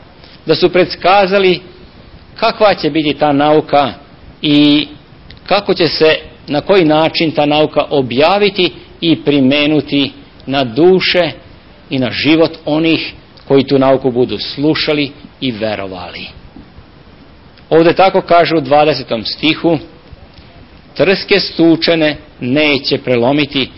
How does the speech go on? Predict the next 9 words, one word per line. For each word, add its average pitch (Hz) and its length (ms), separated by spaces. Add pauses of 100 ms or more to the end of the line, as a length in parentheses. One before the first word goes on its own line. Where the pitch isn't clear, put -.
(200)
i 135 140
sveštila 175 580
zapaljena 147 520
neće 165 420
ugasiti, 143 600 (280)
dok 123 340 (180)
pravda 139 640 (280)
ne 120 140
održi 117 480